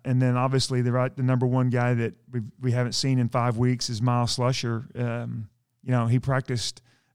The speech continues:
uh, Monday, had a great practice. And then, you know, we'll see if he comes back in Tuesday, how sore he is, or if he's go-, sore. He, he's going to be sore, probably not in the ankle,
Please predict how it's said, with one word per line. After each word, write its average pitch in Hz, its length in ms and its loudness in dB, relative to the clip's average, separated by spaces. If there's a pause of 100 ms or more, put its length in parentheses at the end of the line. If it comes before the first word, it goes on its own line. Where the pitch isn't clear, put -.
uh, 113 180 0
Monday, 147 540 4
had 127 160 2
a 113 40 -2
great 123 280 2
practice. 135 640 -2 (480)
And 117 160 2
then, 117 400 2
you 131 100 -4
know, 113 80 0
we'll 127 200 0
see 147 240 0
if 127 60 -2 (140)
he 139 120 0
comes 139 200 0
back 135 280 -2
in 131 140 0
Tuesday, 143 440 4
how 131 160 2
sore 143 360 2
he 139 60 2
is, 143 240 2
or 127 80 4
if 147 120 -2
he's 131 120 0
go-, 143 200 -2
sore. 156 260 0
He, 202 140 4
he's 170 320 6
going 160 180 4
to 165 60 4
be 131 100 4
sore, 143 400 4
probably 160 300 2
not 151 200 0
in - 60 -8
the 123 140 0
ankle, 175 440 -2